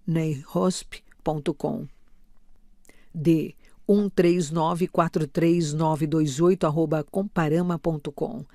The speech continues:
Assunto: E P mais D B. Mensagem: clique no link abaixo, a hora do beijo.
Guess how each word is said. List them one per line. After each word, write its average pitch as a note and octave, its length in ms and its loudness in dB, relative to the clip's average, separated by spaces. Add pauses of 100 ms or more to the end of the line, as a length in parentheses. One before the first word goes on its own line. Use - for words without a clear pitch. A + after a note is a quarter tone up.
(240)
Assunto: - 640 -2 (240)
E A3 120 10
P G3+ 380 0
mais D#3 380 -4
D F3+ 160 8
B. F3 280 4 (1080)
Mensagem: F3+ 640 0 (240)
clique G3+ 320 4
no E3+ 100 2
link E3 260 2
abaixo, F3+ 580 0 (160)
a F3+ 120 2
hora D3 280 0
do D3 100 0
beijo. D3 580 -2